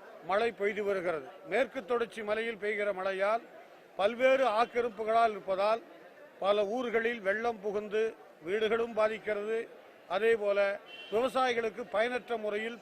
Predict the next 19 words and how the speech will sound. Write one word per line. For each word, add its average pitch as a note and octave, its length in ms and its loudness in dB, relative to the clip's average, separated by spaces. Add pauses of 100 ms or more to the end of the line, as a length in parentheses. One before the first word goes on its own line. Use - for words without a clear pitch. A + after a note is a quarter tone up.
போதிய C4+ 480 2
உரிய B3 440 -4
காலத்தில், A3 760 -2 (500)
அ, G3 320 0
திட்டப்பணிகள் A#3+ 760 0
செய்ய G#3+ 280 -2
வேண்டும் G#3+ 540 -2
என்றும் G3+ 300 -6
ஒரு G3+ 220 -4
கோரிக்கை G3 340 -4
வைத்திருக்கிறோம். D#3+ 580 -6 (840)
அ, G3+ 340 -2
அதே A3 260 2
போல A3 280 0
பல்வேறு A#3 920 2
விவசாயிகள் C4 680 0
நலன் A3 320 0
கருதி A3+ 300 -2
திட்டங்களை A3 680 -4